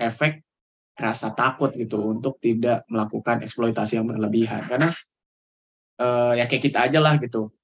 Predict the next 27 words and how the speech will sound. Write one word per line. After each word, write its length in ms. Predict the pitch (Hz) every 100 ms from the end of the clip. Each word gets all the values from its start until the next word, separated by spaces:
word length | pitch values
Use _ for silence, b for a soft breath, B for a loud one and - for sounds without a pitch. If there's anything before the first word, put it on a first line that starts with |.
| _
kita, 380 | 131 135 143 127
eh, 720 | - 117 113 110 110 110 110 113 117 _ _
dibilang, 380 | 117 120 123 131
"Jangan 260 | 131 120 131
ke 60 | 135
pohon 220 | 135 131 131
besar 320 | 135 131 120
yang 80 | 123
sana, 160 | 131 135
jangan 200 | 131 117
ditebang, 440 | 120 120 120 131 127
di 60 | 117
situ 180 | 120 127 110
ada, 260 | 117 120 - _ _ _ _ _ -
ada 180 | 110 113
setannya," 440 | 120 117 131 139 143
kan 100 | 175
kita 140 | 180 185
lebih 200 | 160 156
takut 240 | 147 156 185
ya 160 | 156 113
gitu, 200 | 120 120 120
diomongin 440 | 113 127 127 131
begitu 220 | 135 135 160
daripada 360 | 143 135 135 156
kita 180 | 151 131
bilang, 240 | 143 151